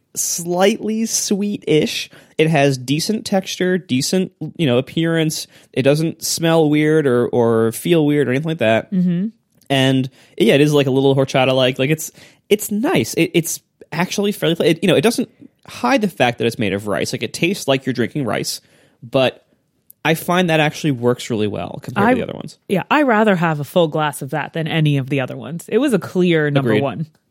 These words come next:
Speaker 1: Yeah, it, it wa-, yeah, for me, it wasn't even close. Like, it was, it was really
Speaker 2: I'm
Speaker 1: quite
Speaker 2: genuinely
Speaker 1: normal.
Speaker 2: shocked. I really didn't think that the rice was gonna be it.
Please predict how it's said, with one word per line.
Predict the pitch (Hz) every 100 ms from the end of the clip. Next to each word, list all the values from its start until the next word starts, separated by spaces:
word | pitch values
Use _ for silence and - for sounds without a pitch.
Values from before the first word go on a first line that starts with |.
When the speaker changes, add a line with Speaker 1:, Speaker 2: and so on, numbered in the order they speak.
| -
Speaker 1:
Yeah, | 110 98 -
it, | 135
it | 139
wa-, | 139
yeah, | 135 120
for | 143
me, | 139
it | 120
wasn't | 113 110
even | 98
close. | 95 87 - - _ _
Like, | - -
it | 107
was, | 101 98
it | -
was | 110 101 95 - -
really | 101 107 101 85 87 - _ _ _ _ _ _ _
Speaker 2:
I'm | - 277
Speaker 1:
quite | 370
Speaker 2:
genuinely | 233 214 202 175 151
Speaker 1:
normal. | 147 - -
Speaker 2:
shocked. | -
I | 208
really | 214 190 175 147
didn't | 151 156 139
think | 143 147 -
that | 151
the | 139
rice | 135 143 -
was | 147
gonna | 156 131
be | 131
it. | 85